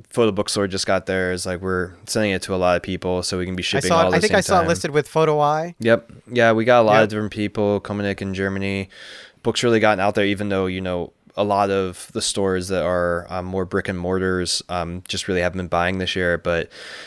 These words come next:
Speaker 1: it's pretty much everywhere. And yeah, we'll be shipping to people that pre-ordered this week and book club this week. Yeah, I was originally, you know, I was kind of conflicted for a while about it going into book club, and was actually kind of fighting with some of the people on our team and, um,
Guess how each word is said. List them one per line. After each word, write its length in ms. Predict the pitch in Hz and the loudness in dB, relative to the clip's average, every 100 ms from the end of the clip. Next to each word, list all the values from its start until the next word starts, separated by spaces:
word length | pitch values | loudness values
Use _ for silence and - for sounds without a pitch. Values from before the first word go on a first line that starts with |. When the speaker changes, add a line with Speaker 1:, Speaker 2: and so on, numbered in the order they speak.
| - | -10
Speaker 1:
it's 140 | - - | -6 -2
pretty 180 | 120 113 | 2 2
much 200 | 107 101 | 4 2
everywhere. 720 | 101 107 107 104 101 92 - - | 2 4 6 6 4 0 -12 -8
And 140 | 98 98 | -2 2
yeah, 240 | 98 95 | 4 4
we'll 160 | 95 92 | 2 0
be 120 | 95 | 0
shipping 320 | - 101 98 | 0 0 -2
to 60 | 92 | -4
people 240 | 98 92 | -4 -2
that 100 | 90 | -2
pre-ordered 760 | - 92 87 90 92 92 90 - - _ - | -2 -2 0 0 0 0 -2 -6 -18 _ -6
this 220 | 90 90 | -4 -2
week 380 | 87 90 - - | -4 -4 -10 -10
and 280 | 92 90 87 | -8 -6 -6
book 100 | 87 | -6
club 200 | 90 87 | -6 -6
this 220 | 87 - | -6 -4
week. 340 | 87 90 - - _ _ | -2 -4 -6 -20 _ _
Yeah, 140 | 107 117 | 2 4
I 40 | |
was 120 | 120 | 4
originally, 560 | 107 120 139 135 123 113 | 2 0 0 -2 -2 -2
you 100 | 92 | -6
know, 220 | 104 95 87 | -6 -6 -6
I 480 | - - - _ | -12 -20 -20 _
was 80 | - | -4
kind 180 | - 113 | 2 4
of 60 | 113 | 4
conflicted 500 | 107 - 98 113 101 | 0 0 0 0 2
for 160 | 101 | 4
a 60 | 95 | 6
while 420 | 92 92 92 87 | 6 6 6 2
about 500 | 87 90 87 87 - - | 2 2 2 0 -4 -8
it 100 | 95 | -2
going 260 | 98 95 | 0 0
into 140 | 92 85 | -2 -2
book 200 | 92 - | -2 0
club, 260 | 98 95 | 2 2
and 100 | 92 | 0
was 140 | 87 85 | -2 0
actually 260 | 90 - | 0 0
kind 140 | 104 92 | -2 -2
of 80 | - | 0
fighting 360 | 87 92 95 | 0 2 0
with 380 | 87 87 - - _ - _ - | -2 -4 -8 -20 _ -20 _ -6
some 160 | 113 | -2
of 60 | 104 | 0
the 80 | 95 | 0
people 240 | 101 95 | 0 2
on 80 | 95 | 2
our 120 | 92 | 2
team 580 | - 98 95 95 92 87 - | -2 -2 -2 -2 -2 -4 -4
and, 340 | 90 87 85 | -2 -2 0
um, 480 | 85 85 85 87 | 0 0 -4 -8